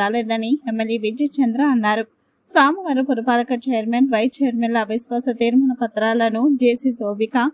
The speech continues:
కమిషనర్ వెంకటేశ్వర్లకు అందజేసినట్లు ఎమ్మెల్యే తెలిపారు. వైకాపా హయాంలో ఏర్పాటైన కౌన్సిల్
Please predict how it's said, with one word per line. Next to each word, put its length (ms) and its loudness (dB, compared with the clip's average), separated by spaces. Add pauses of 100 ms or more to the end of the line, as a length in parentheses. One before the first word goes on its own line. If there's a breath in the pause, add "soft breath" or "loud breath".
కమిషనర్ 480 -2
వెంకటేశ్వర్లకు 760 -4
అందజేసినట్లు 760 -2 (580)
ఎమ్మెల్యే 320 2 (100)
తెలిపారు. 400 -2 (440)
వైకాపా 500 0
హయాంలో 500 0 (420)
ఏర్పాటైన 800 0 (320)
కౌన్సిల్ 440 2